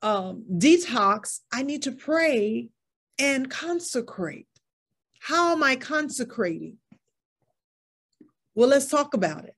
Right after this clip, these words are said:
When I'm consecrating, I am moving those things out of the way that are distractions to me.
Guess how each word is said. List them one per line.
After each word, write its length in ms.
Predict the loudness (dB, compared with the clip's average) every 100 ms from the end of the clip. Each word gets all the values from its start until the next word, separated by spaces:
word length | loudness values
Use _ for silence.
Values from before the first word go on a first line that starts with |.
| _ _ _ _ _ _
When 200 | 2 4
I'm 260 | 4 2
consecrating, 1300 | -2 -2 -2 -2 -8 -4 -2 0 0 -4 -6 -10 -14 _ _ _ _ _ _ _ _ _
I 640 | 2 4 4 2 0 -2 -6 -2
am 640 | 0 2 0 -4 -6 -10 _ _ _ _ _ _ _ _ 2
moving 540 | 6 8 6 4 4
those 300 | 4 4 0
things 360 | -4 -2 -2 -4
out 180 | -6 -4
of 80 | -2
the 80 | -4
way 360 | -2 -2 -2
that 220 | -4 -6 -4
are 220 | -6 -6
distractions 1000 | -6 -8 -4 -4 -4 -10 -8 -8 -8 -8
to 100 | -6
me. 320 | -6 -8